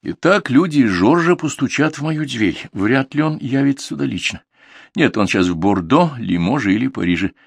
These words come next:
занят какими-нибудь важными делами. Меня погубят его подчиненные. Личное присутствие Жорж расценил бы как потакание собственным слабостям.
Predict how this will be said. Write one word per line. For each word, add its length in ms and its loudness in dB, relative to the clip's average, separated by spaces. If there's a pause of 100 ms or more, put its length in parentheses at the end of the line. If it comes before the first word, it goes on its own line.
(220)
занят 400 -2
какими-нибудь 540 -6
важными 340 -2
делами. 380 -10 (720)
Меня 160 -8
погубят 380 -4
его 120 -2
подчиненные. 720 -4 (960)
Личное 500 2
присутствие 720 0
Жорж 380 2
расценил 640 -2
бы 100 -2
как 180 -4 (220)
потакание 600 -2
собственным 420 -6
слабостям. 580 -10